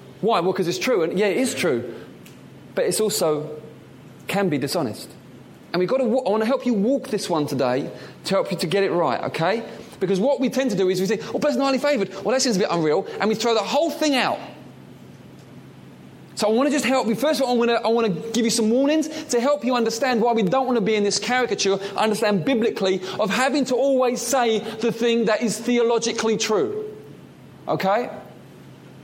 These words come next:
I wanna show you biblically, um, because my concern is, is that you develop a dishonest church. Or, or, um, or a church that simply thinks that by saying the same thing again and again, and again,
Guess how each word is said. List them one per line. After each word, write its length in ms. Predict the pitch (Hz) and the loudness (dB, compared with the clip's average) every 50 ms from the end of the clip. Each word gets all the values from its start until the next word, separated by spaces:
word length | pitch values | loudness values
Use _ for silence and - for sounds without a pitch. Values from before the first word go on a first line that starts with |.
| - - - - - - - - - - - - - | -20 -20 -20 -20 -20 -20 -20 -20 -20 -18 -14 -8 -4
I 40 | |
wanna 140 | 170 185 196 | -2 0 0
show 220 | 190 - 226 214 202 | 0 0 2 2 2
you 240 | 175 151 143 135 | 2 0 0 -2
biblically, 760 | - - 127 139 185 185 165 190 170 - - 156 120 113 95 - - - - - - - | -2 -6 -4 -4 -2 -2 -2 -2 -4 -2 -2 -2 -2 -2 -4 -6 -12 -16 -18 -20 -6 -2
um, 300 | 143 143 147 151 156 147 | 0 2 2 2 0 0
because 380 | - 180 180 - 226 220 185 180 | -2 -2 0 0 0 0 0 0
my 160 | 202 208 214 | 0 0 0
concern 360 | - 233 220 - 269 262 254 | 0 0 0 0 0 2 2
is, 120 | 240 202 | 2 2
is 80 | 202 190 | 2 0
that 80 | 226 196 | 0 0
you 80 | 208 | 0
develop 340 | 180 202 190 214 208 202 208 | 0 0 0 0 0 0 0
a 80 | 220 185 | -2 -2
dishonest 960 | 220 226 202 - - 254 262 254 233 196 - - - - - - - - - | -2 -2 0 0 2 2 2 2 2 2 0 -2 -4 -4 -6 -10 -10 -10 -6
church. 720 | - - - 202 170 135 110 - - - - - - - - - - - - - - - - - - - - - - - - | -4 -2 0 2 2 2 0 -2 -4 -4 -4 -4 -4 -6 -10 -18 -20 -20 -20 -20 -20 -20 -18 -18 -18 -18 -18 -16 -16 -4 0
Or, 340 | 196 208 214 214 220 226 - | 2 2 4 4 4 2 2
or, 560 | - - 226 220 226 220 220 220 220 220 196 | 0 2 2 4 4 4 2 2 0 2 2
um, 340 | 214 214 214 214 208 - - - - | 2 2 2 0 -2 -4 -6 -4 0
or 140 | - 247 254 | 2 2 2
a 40 | 247 | 2
church 220 | - 294 262 220 | 0 0 0 0
that 100 | 254 233 | -2 -2
simply 320 | 220 - 302 320 294 302 294 | 0 0 2 2 2 0 0
thinks 240 | - 269 233 - | 0 0 0 0
that 240 | - - - - 254 | -4 -6 -4 -4 -2
by 200 | 185 262 262 262 | 0 2 0 2
saying 340 | 262 269 285 285 302 311 294 | 2 0 0 2 2 2 2
the 80 | 285 - | 2 2
same 240 | - 277 262 247 | 2 0 0 0
thing 180 | 226 262 247 247 | 0 2 2 2
again 240 | 226 190 262 247 240 | 2 2 2 0 2
and 80 | 240 | 2
again, 720 | 240 190 160 294 262 208 214 262 285 262 - - - - - - - - - - - - - - - - - - - - - - - - - - - - - | 0 2 2 0 0 2 0 0 0 -2 -4 -6 -10 -10 -12 -14 -16 -18 -20 -20 -20 -20 -20 -20 -20 -20 -20 -20 -20 -20 -20 -20 -20 -20 -20 -20 -20 -6 -2
and 100 | 214 226 | 0 0
again, 800 | 226 185 269 262 240 208 226 254 269 262 - - - - - | 2 2 2 2 2 2 2 0 0 -2 -4 -8 -10 -10 -14